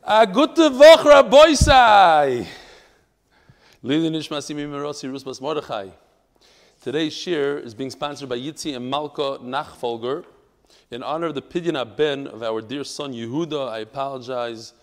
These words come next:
It was my bad. I didn't, I didn't see it on Friday. It was supposed to be on Friday.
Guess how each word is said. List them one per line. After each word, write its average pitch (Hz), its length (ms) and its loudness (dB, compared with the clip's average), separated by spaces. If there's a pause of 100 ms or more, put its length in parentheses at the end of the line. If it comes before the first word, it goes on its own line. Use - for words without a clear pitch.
(140)
It - 140 -20
was 95 100 -14
my 120 180 -8
bad. 117 380 -6
I 110 460 -14 (1080)
didn't, 123 380 -14
I 104 60 -12
didn't 120 200 -12
see - 160 -12
it 92 160 -14 (180)
on 101 280 -14
Friday. 101 240 -14
It 95 40 -14
was 98 80 -16
supposed - 220 -20
to 113 60 -20
be 110 80 -14
on 98 80 -14
Friday. 117 400 -12